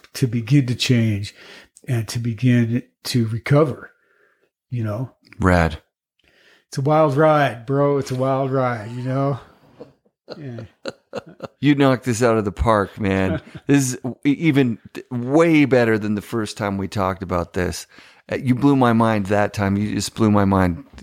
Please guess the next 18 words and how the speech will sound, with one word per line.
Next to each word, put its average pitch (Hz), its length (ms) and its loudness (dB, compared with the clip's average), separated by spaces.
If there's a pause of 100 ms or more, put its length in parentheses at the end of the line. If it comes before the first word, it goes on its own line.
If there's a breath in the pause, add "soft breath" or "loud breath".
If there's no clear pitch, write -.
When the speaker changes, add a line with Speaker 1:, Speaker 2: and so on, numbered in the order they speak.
(140)
Speaker 2:
ten 120 300 2
times 98 300 2
more. 104 160 0
People 117 220 0
are 113 80 4
gonna 95 200 2
love 82 360 -2
this, - 260 -6
dude. 73 360 -8 (360)
You, 123 100 2
you, 117 380 0
Speaker 1:
Right 139 100 -4
Speaker 2:
you, 127 160 2
Speaker 1:
on. 117 80 -12 (260 loud breath)
Speaker 2:
you 131 120 2
deserve 123 380 2 (220)
absolutely 113 840 0
everything. 76 580 -8